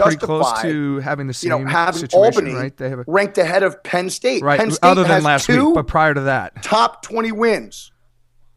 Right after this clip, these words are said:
Speaker 2: Ohio State and Rutgers. Two. No bad losses. And they've played a tougher schedule. There's no way that Albany should be ranked ahead of Penn State. Right? Same thing with Hofstra.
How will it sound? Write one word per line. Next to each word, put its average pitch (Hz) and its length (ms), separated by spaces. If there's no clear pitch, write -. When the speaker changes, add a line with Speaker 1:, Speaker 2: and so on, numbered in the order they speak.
Speaker 2:
Ohio 196 360
State 214 280
and 185 100
Rutgers. 220 640
Two. 349 420
No 226 180
bad 240 240
losses. - 580
And 240 140
they've 247 160
played 320 240
a 277 60
tougher - 320
schedule. - 600
There's 196 140
no 262 240
way 302 440
that 202 100
Albany 160 380
should 139 160
be 147 160
ranked 135 260
ahead 123 160
of 110 60
Penn 113 180
State. - 320
Right? 220 200
Same 269 320
thing 285 400
with 277 140
Hofstra. 247 560